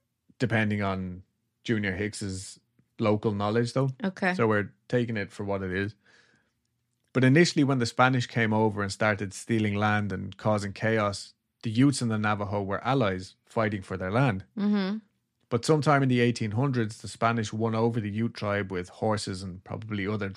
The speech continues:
Speaker 1: bribes like
Speaker 2: Yeah, yeah.
Speaker 1: drink and stuff like that.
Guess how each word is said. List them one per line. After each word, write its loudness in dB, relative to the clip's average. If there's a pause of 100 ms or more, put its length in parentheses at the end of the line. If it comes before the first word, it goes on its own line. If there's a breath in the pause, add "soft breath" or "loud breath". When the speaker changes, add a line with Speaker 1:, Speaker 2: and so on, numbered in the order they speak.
(140)
Speaker 1:
bribes -2
like -8
Speaker 2:
Yeah, 0
yeah. 0 (160)
Speaker 1:
drink -2
and -8
stuff -10
like -6
that. 0